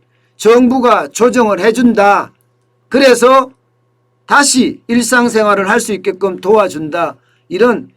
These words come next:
긍정적인 측면이 굉장히 강하죠. 그렇지만 말입니다. 앞으로도 이게 강할까?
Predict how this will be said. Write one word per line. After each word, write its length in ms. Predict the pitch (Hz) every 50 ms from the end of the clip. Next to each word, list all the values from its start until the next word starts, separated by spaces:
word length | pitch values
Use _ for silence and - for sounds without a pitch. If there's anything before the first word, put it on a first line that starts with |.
| _ _ _
긍정적인 840 | - - 214 254 269 285 262 302 311 302 285 285 277 233 233 220 202
측면이 480 | - - 196 180 185 190 190 185 160 143
굉장히 480 | - 165 180 202 214 262 269 269 262
강하죠. 580 | - - 160 160 170 175 180 180 - 131 117 - _ _ _ _ _ _ _ _ _ _ _ _ _ _ _
그렇지만 540 | _ - 165 170 156 - - 143 143 135 123
말입니다. 840 | 120 117 117 120 117 113 110 110 107 - 135 135 127 117 104 95 _ _ _ _ _ _ _ _ _
앞으로도 520 | - 240 247 226 - 226 233 208 - 175
이게 160 | 139 131 160 160
강할까? 720 | - - - - - 123 139 151 147 - 139 120 107 95